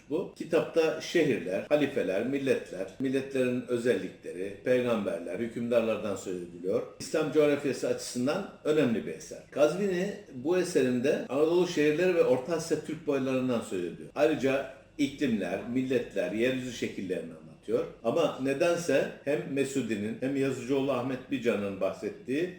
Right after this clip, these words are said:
şehir sayılarının isimleri hep farklı. Hepsi farklı farklı şehirlerden söz ediyor. Hiç birbirine çok uyan şehirler yok.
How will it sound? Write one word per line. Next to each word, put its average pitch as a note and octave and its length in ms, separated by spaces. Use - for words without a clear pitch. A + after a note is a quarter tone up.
şehir C#3 340
sayılarının B2+ 640
isimleri D3 420
hep D3 160
farklı. B2+ 340
Hepsi E3+ 360
farklı D#3 380
farklı A2 340
şehirlerden F2+ 680
söz F2+ 180
ediyor. E2 260
Hiç - 140
birbirine C3 500
çok - 300
uyan C3+ 240
şehirler A#2 520
yok. F#2 140